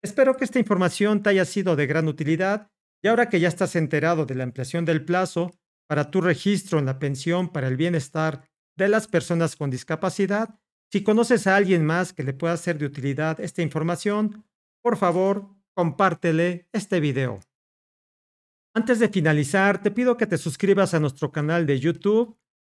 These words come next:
y actives la campanita para recibir la notificación de nuestros nuevos videos.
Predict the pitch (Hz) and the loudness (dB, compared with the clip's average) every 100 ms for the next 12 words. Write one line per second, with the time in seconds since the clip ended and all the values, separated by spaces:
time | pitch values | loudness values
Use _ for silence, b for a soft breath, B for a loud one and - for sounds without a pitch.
0 | - 143 - 175 175 160 156 156 151 180 | -4 -2 0 2 4 2 0 -4 0 2
1 | 196 196 190 190 143 131 131 156 160 175 | 0 0 -2 0 -2 -2 -4 -2 0 0
2 | 147 131 - 139 147 143 190 196 202 202 | -2 -4 -10 -8 -6 -4 -2 0 -2 -6
3 | _ _ _ - 147 180 196 147 127 151 | _ _ _ -4 0 0 0 -2 0 0
4 | 151 151 135 156 196 170 131 | 2 2 2 2 2 0 -2